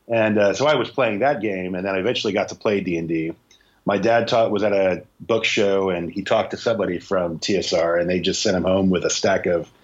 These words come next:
everything that was current. So I had, I got Dungeon Masters, uh, I got, I got adventures and supplements and all sorts of really cool things for D and D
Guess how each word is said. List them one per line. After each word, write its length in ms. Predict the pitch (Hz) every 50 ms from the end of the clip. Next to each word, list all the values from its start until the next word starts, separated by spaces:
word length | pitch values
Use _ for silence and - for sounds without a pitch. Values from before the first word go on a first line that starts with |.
| - - - - - - -
everything 400 | 110 110 113 101 - 113 104 101
that 100 | 98 95
was 120 | 85 -
current. 420 | - - 123 107 87 80 - - _ _ _ _ _ _ _ _ _
So 180 | - - 107 110
I 80 | 107
had, 360 | 101 107 104 98 98 101 - - _ - 110
I 80 | 110
got 280 | 101 101 90 80 - -
Dungeon 240 | - 143 127 127 127
Masters, 360 | 123 113 107 - 110 98 -
uh, 520 | - 104 98 110 110 107 101 101 98 92 92 - -
I 60 | 110
got, 160 | 104 110 104
I 100 | 143 135
got 180 | 123 127 113 - - _ - -
adventures 680 | 110 90 135 131 131 - 131 127 123 120 113 107 -
and 200 | - - 98 90
supplements 500 | - 143 123 - 113 117 113 107 95 -
and 60 | 107
all 100 | 110 110
sorts 260 | 104 - 113 104 - 107
of 120 | 95 87
really 180 | 104 98 95 92
cool 200 | - 95 90 90
things 300 | - 156 147 131 127 -
for 80 | 98
D 160 | 85 95 98 92
and 80 | 87
D 280 | 87 90 87 85 82 -